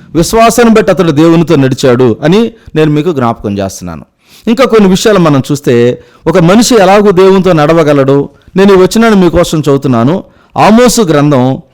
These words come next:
మూడవ అధ్యాయం మూడవ వచనాన్ని చూడాలని మనవి చేస్తున్నాను.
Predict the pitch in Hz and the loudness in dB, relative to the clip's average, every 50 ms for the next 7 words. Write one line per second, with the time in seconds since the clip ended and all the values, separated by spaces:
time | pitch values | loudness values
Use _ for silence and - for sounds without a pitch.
0 | _ _ - 139 143 180 208 226 226 208 175 143 139 143 156 147 143 139 131 123 | _ _ -6 -2 0 2 2 4 4 2 2 0 0 0 0 2 2 2 0 0
1 | 127 127 127 - _ _ _ _ - 139 170 208 233 240 220 208 185 - - 170 | 0 -2 -4 -8 _ _ _ _ -4 0 0 2 4 4 4 2 2 0 -2 -2
2 | 170 156 151 139 - 151 143 139 135 135 139 151 180 160 135 117 113 110 101 98 | 0 0 -2 -2 -2 -2 0 0 0 0 0 0 0 -2 -2 -2 -2 -2 -2 -4
3 | 101 95 - - 92 92 90 87 - | -6 -8 -8 -10 -10 -10 -10 -10 -12